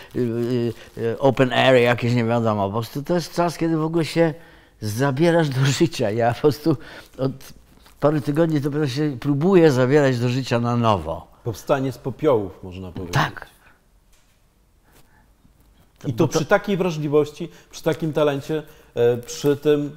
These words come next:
Speaker 2: jak siebie pokazujesz światu, e, przez muzykę, to musi się odzwierciedlać.
Speaker 1: Czy wiesz, to tak inaczej się, e, e, e, naturalnie, autentycznie, mm, jakby przedstawia. No, mm, wspomniałeś o tych pożegnaniach.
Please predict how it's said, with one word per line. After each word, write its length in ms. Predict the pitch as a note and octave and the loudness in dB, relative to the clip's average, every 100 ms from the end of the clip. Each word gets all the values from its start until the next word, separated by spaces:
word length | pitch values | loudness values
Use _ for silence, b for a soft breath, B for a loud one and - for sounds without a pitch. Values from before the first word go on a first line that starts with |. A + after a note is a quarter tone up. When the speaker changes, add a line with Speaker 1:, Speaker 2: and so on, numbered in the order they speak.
| - | -4
Speaker 2:
jak 260 | B2+ - - | -4 -4 -14
siebie 320 | - F3 E3 | -4 -2 0
pokazujesz 640 | F3 D#3 D3+ C#3+ D3+ C#3 | -2 -2 -2 -2 -4 -4
światu, 520 | - D#3 C#3+ - D3 D3 B B B | -2 2 4 2 -6 -8 B B B
e, 160 | B2+ | -2
przez 280 | B2+ D#3+ C3 | -2 -2 -2
muzykę, 360 | C3+ C3 D3 D#3+ | -2 -6 -4 -4
to 120 | F#3+ | -4
musi 380 | G3 C4 - B2 | -4 -6 -6 -8
się 180 | - G#2 | -4 -6
odzwierciedlać. 960 | F#2 G2 G2+ - G#2 G2+ - - _ - _ B B B B B B B B _ C3 | -6 -8 -8 -8 -10 -10 -18 -20 _ -20 _ B B B B B B B B _ -12
Speaker 1:
Czy 120 | C3 | -4
wiesz, 140 | D#3 C#3 | -4 -4
to 100 | D3 | -6
tak 280 | E3 C#3 | -4 -4
inaczej 400 | D#3 C#3 D3+ C#3+ | -6 -4 -4 -2
się, 120 | B2+ C3 | -2 0
e, 40 | |
e, 580 | C3 C3 B2+ C3 B2+ B2+ | 0 0 -2 0 -2 -2
e, 60 | B2 A#2+ A#2 | -4 -4 -4
naturalnie, 640 | B2 A2+ B2 B2+ C3 A#2+ | -6 -2 -2 0 0 -2
autentycznie, 720 | A#2+ A2 A2 B2+ A2+ A#2+ A#2+ | -4 -4 -6 -6 -6 -6 -4
mm, 580 | A#2 A2+ A#2 A2+ A2 G#2+ G2+ B B - | -2 -4 -4 -6 -6 -8 -10 B B -8
jakby 240 | A2 G#2+ | -6 -6
przedstawia. 600 | G#2+ A2+ A#2 C#3+ A#2+ G#2+ | -6 -8 -2 -2 0 0
No, 280 | A2 A2 G#2+ B B B - _ - - | 0 -2 -4 B B B -20 _ -20 -12
mm, 380 | B2 A2+ G#2+ G2+ A2 | -10 -8 -10 -10 -12
wspomniałeś 640 | - B2 B2 C3 B2+ A2 | -6 -2 2 4 4 2
o 100 | B2+ | -2
tych 280 | A2 A#2+ - | -4 -6 -4
pożegnaniach. 920 | A2+ A2+ A2+ C3+ C3 A2+ G2 F2 - | -4 -2 2 4 2 2 -2 -4 -12